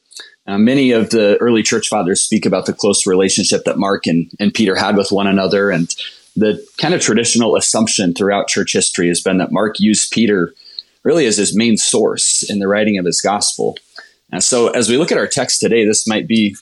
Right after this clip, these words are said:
kind of especially interesting as, uh, Peter and the disciples are featured, as you just mentioned, in a pretty significant way. And we actually have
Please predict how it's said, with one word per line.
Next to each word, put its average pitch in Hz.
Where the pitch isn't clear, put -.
kind 135
of 107
especially 104
interesting 90
as, 92
uh, -
Peter 110
and 98
the 92
disciples 101
are 95
featured, 107
as 104
you -
just 107
mentioned, 107
in 101
a 98
pretty 123
significant 101
way. 107
And 101
we 107
actually 120
have 110